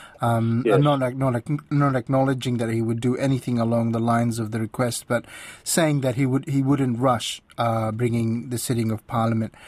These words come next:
Speaker 1: or, or making the proclamation for Parliament to sit. Now, I did wanna, I wanna ask your view on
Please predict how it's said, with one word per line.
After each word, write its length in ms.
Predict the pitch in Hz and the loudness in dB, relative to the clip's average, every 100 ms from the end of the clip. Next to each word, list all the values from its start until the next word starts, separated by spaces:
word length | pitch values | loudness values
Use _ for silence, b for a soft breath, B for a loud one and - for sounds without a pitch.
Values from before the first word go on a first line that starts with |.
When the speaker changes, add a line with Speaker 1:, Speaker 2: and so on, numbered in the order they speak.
| B B | B B
Speaker 1:
or, 140 | 120 117 | -4 -2
or 140 | 120 117 | 0 0
making 300 | 117 - 113 | 0 -2 -4
the 80 | |
proclamation 640 | 107 110 - 113 113 - 110 | -2 -6 -4 -2 -2 -4 -6
for 160 | - 113 | -4 -6
Parliament 540 | - 110 110 107 - | -2 -2 -2 -6 -8
to 100 | 120 | -6
sit. 320 | - 151 113 - B B B | 0 0 -2 -8 B B B
Now, 480 | 165 160 156 147 147 - _ - | 0 2 4 2 0 -4 _ -2
I 80 | 156 | -2
did 260 | 147 226 | 0 -2
wanna, 280 | 202 214 180 | 0 2 2
I 140 | 160 147 | 0 0
wanna 440 | 147 147 139 135 | 2 2 2 -2
ask 400 | - 139 131 - | -2 -2 -2 -2
your 200 | 143 135 | 0 0
view 340 | 127 135 127 - | 0 0 0 0
on 400 | 131 127 123 | 0 2 0